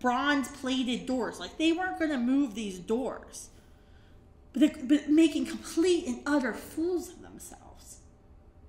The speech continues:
Those are wounded women. Those are hurting women who have to keep telling themselves abortion has to be legal because therefore I don't have to think about anything I did wrong. I didn't do anything wrong.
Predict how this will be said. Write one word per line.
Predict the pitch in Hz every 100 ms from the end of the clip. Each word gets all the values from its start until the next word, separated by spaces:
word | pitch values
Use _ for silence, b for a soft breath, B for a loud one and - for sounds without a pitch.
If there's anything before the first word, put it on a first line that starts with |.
| - - - - - - 233
Those | 247
are | 302
wounded | 247 233 254 254 202
women. | 190 233 - - - - - - - - - - - - - -
Those | 220
are | 269
hurting | - 240 247 233 185
women | 208 220 - - - - - - - - - - - -
who |
have | 233
to | 214
keep | - 254 254
telling | - 247 240 220
themselves | 208 - 208 202 196
abortion | 202 226 233 240 220
has | 202
to | -
be | 202
legal | 254 226 226 B B B
because | 254 277 240 B B -
therefore | 262 269 262 269 247
I | 240
don't | 285 294
have | 277
to | 269
think | - 277
about | 254 233 -
anything | 285 285 285 262
I |
did | 233 220
wrong. | 214 190 175
I | 226
didn't | 269 269
do | 277
anything | 269 277
wrong. | 254 247 240